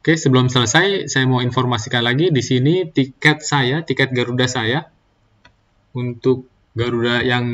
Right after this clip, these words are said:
saya reschedule ini itu kelas ekonomi, tetapi tipenya Yankee, tipe Y. Karena di Garuda itu ada macam-macam, ada kelas ekonomi tipe promo, tipe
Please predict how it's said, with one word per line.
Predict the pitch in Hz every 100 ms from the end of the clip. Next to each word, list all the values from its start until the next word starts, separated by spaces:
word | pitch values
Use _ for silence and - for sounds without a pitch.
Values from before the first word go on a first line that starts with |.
| 110
saya | 123
reschedule | 139 120 - 120 117
ini | 120 147
itu | 165
kelas | 156 131 131 -
ekonomi, | - 139 127 117 151 247 _ _ _ -
tetapi | 131 120 117 170 170
tipenya | 143 135 131 151
Yankee, | 147 139 139 156 123 101 _ _ _
tipe | - 127 135
Y. | 131 123 - _ _ -
Karena | 120 131 156
di |
Garuda | 127 117 117 117
itu | 117 160
ada | 147 113 113 113 113 - _ _ _ _
macam-macam, | - 123 131 120 120 135 170 -
ada | 113 110 110 107 104 - _ _ _ _ _ _
kelas | - 123 113 131
ekonomi | 123 127 123 120 127 123 131 - _ _ _ -
tipe | 127 127 127
promo, | 127 113 113 127 185 - _ _ _ _ _ _ _
tipe | - 127 123 123 120 120